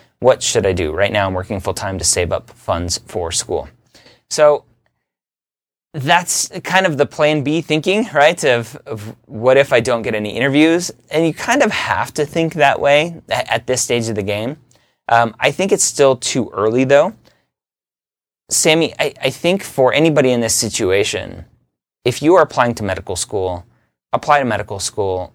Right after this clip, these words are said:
go all out, get all of your secondaries in. Don't let anything else distract you from that, right? That's your main priority. Get all of your secondaries in,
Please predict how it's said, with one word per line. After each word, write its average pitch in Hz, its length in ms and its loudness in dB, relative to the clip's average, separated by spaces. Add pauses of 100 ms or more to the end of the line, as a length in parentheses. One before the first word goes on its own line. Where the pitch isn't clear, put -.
go 120 180 4
all 117 160 4
out, 101 260 0
get 127 140 0
all 131 100 6
of 117 80 0
your 110 80 0
secondaries 98 540 -4
in. 95 260 -6
Don't 127 280 -2
let 120 280 0
anything 123 400 -2
else 104 300 -4
distract - 640 -6
you 104 120 -4
from 90 200 -12
that, 92 280 -4
right? 104 200 -2
That's 117 260 0
your 110 440 6
main 104 380 -2
priority. 90 440 -4
Get 104 160 -6
all 104 120 0
of 87 60 -6
your 101 80 -8
secondaries 110 500 0
in, 107 240 -4